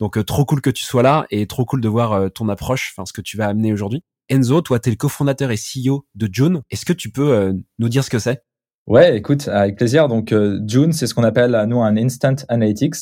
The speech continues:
Speaker 2: Donc, euh, l'idée, c'est vraiment d'apporter un plug and run analytics aux boîtes product led en deux clics à partir d'une source de données, euh, soit qu'elles ont déjà, soit qu'elles vont implémenter, euh,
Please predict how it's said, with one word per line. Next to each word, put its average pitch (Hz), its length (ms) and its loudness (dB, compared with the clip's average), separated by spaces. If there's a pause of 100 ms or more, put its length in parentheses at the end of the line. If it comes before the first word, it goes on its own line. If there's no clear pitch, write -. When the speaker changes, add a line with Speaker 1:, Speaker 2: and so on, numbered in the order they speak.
(120)
Speaker 2:
Donc, 107 360 -2
euh, 104 180 2
l'idée, 110 300 2
c'est 113 140 -2
vraiment 110 300 2
d'apporter 113 540 0
un 95 540 -2 (100)
plug 117 220 0
and 113 120 2
run 110 160 2
analytics 104 460 -2 (160)
aux 123 80 0
boîtes 123 220 2
product 107 320 -2
led 117 340 2
en 113 140 2
deux 113 100 2
clics 131 260 0
à 117 80 2
partir 107 280 2
d'une 107 80 -2
source 113 180 0
de 110 100 0
données, 107 360 2
euh, 98 200 0
soit 120 240 2
qu'elles 113 200 0
ont 107 40 0
déjà, 104 320 2
soit 110 200 -4
qu'elles 101 160 0
vont 101 80 -2
implémenter, 98 480 0
euh, 95 200 0